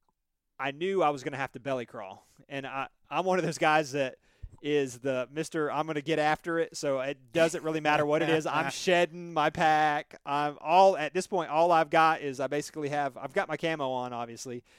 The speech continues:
Speaker 1: and I've got my mouth call in and my shotgun. And I am crawling on my stomach through pine needles, briars. It doesn't matter. I pr-, probably picked up, uh, red bugs and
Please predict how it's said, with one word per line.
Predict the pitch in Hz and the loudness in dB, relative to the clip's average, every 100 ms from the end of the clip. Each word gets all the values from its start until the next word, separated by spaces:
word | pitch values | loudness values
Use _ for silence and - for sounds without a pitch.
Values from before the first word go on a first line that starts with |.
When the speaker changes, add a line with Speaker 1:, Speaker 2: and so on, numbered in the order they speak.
| _ _ | _ _
Speaker 1:
and | 151 147 135 | -6 -6 -4
I've | 139 | -2
got | 170 143 | -2 -2
my | |
mouth | 139 151 175 | -4 -2 0
call | - 170 170 | 2 0 0
in | 175 170 | -6 -8
and | 143 | -8
my | 127 | -8
shotgun. | 120 139 123 113 113 _ _ _ _ _ _ | -4 -6 -6 -12 -14 _ _ _ _ _ _
And | 170 156 | -6 -6
I | 165 160 170 | -2 0 0
am | 147 147 | -4 -8
crawling | - 185 180 180 180 156 147 | -4 2 6 6 4 -2 -4
on | 151 151 | -4 -2
my | 147 | -2
stomach | 143 - 165 147 - | -2 0 -2 -2 -10
through | - 151 156 151 139 123 _ _ - - | -12 -8 -4 -2 -4 -6 _ _ -20 -6
pine | 185 196 185 180 | 0 2 0 0
needles, | 170 175 170 160 | -2 2 0 -2
briars. | 147 151 151 156 160 160 156 156 151 - - - | -4 0 2 4 4 2 0 -2 -6 -12 -16 -6
It | 175 165 | -4 0
doesn't | 175 151 | -2 -2
matter. | 151 143 127 123 | -4 -2 -2 -4
I | 135 | -6
pr-, | _ 170 | _ -20
probably | - 170 160 143 147 | -4 -2 -2 -2 -4
picked | 135 151 147 | -4 -6 -2
up, | 143 - _ _ - | -4 -4 _ _ -12
uh, | 143 123 120 | -8 -6 -6
red | 135 147 143 | 0 0 2
bugs | 147 143 143 143 143 135 | 2 2 2 2 0 -4
and | 120 113 117 | -14 -14 -20